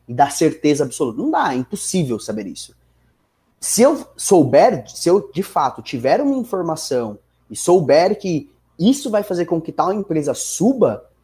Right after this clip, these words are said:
eu não posso falar, porque isso é proibido. Isso é proibido. Inclusive, tiveram <laughs> casos aí na nossa política que deu uma merda grotesca, né? Então, não pode, é, é muito perigoso. Aqui no Brasil, falar de dinheiro é muito perigoso,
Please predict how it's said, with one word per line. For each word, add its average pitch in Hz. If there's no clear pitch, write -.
eu 120
não 147
posso 156
falar, 107
porque -
isso 120
é -
proibido. 180
Isso -
é 117
proibido. 160
Inclusive, 120
tiveram 196
<laughs> -
casos 165
aí 165
na 196
nossa 302
política 233
que 190
deu 185
uma 180
merda 147
grotesca, 135
né? 123
Então, 131
não 214
pode, 170
é, 107
é 113
muito 127
perigoso. 123
Aqui 113
no 262
Brasil, 170
falar 143
de 160
dinheiro 131
é 139
muito 135
perigoso, 127